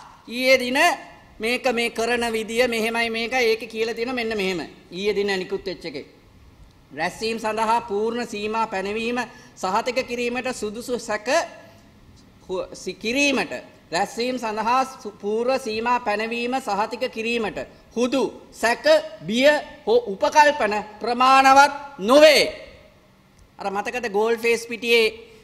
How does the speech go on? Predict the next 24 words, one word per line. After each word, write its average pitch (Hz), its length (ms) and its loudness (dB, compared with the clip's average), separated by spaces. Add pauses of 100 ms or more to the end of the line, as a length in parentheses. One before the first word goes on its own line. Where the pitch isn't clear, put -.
(100)
විරෝධතා 226 580 2
කරන්න 233 320 -2
බෑ, 311 220 8
බෑ, 302 180 8
බෑ, 294 200 6
බෑ, 294 220 10
අපිට 277 300 6
බෑ, 277 220 8
මේව 277 260 4
කරන්න 269 260 4
දෙන්න 269 200 0
බෑ, 269 260 8
එහෙම 269 200 4
කරන්න 262 280 2
දෙන්න 262 180 2
බෑ 262 160 4
කියාගෙන 247 320 0
ආවා. 190 280 -2 (1040)
අර 175 100 0 (320)
මැයි 196 220 0
නම 226 180 0
වේ-, 233 200 0 (140)
මේ 170 300 -4
නම 196 180 0